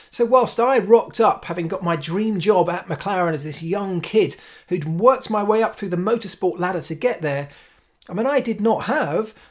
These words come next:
the same level of obsession that Ron Dennis had. I mean, I thought I was pretty good on my attention to detail. I thought that's what actually got me to the position of being able to break into Formula One, because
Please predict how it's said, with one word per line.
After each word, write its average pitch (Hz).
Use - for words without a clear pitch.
the -
same 214
level 180
of 156
obsession 214
that 185
Ron 190
Dennis 208
had. -
I 170
mean, 180
I 175
thought 220
I 190
was 196
pretty 240
good 254
on 139
my 143
attention 131
to 143
detail. 135
I 139
thought 226
that's 190
what 156
actually 170
got 208
me 151
to 180
the 170
position 160
of 180
being 165
able 156
to 151
break 170
into 175
Formula 185
One, 247
because 160